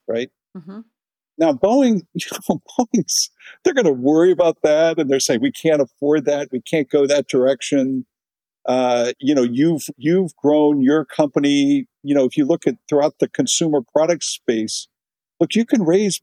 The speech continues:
Speaker 1: venture money to do anything P and G or Coke or Pepsi do today. That's different.
Speaker 2: Mm-hmm.
Speaker 1: So I would say if you're a big company and you're not innovating and you're not growing, you're not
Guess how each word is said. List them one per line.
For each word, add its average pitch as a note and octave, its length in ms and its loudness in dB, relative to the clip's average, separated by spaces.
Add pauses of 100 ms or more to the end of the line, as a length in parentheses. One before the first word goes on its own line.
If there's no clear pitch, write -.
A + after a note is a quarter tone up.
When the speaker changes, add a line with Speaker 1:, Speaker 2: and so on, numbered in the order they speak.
Speaker 1:
venture E3+ 380 0
money B2+ 600 -2 (560)
to C#3+ 60 0
do C3 280 0
anything E3+ 540 0
P D#3+ 240 -4
and D3+ 140 0
G C#3+ 440 -2
or G#2 200 -2 (100)
Coke D3 420 0
or A#2+ 100 -2
Pepsi F3 440 -2
do A2 160 -4
today. G2+ 440 -6 (280)
That's - 340 -2
different. - 420 -4 (360)
Speaker 2:
Mm-hmm. G#3+ 320 -8
Speaker 1:
So D#3 260 0
I A#3 60 2
would F#4 120 2 (120)
say G#3 140 4
if - 160 -2
you're F#3 100 4
a D#3 40 -2
big F#3 240 -2
company F#3 460 -2
and B2 100 -2
you're B2 120 -2
not C#3 380 -2
innovating C#3 640 -2
and B2+ 100 0
you're B2+ 80 0
not D3 300 0
growing, A#2 460 0
you're B2 140 -2
not D3 240 0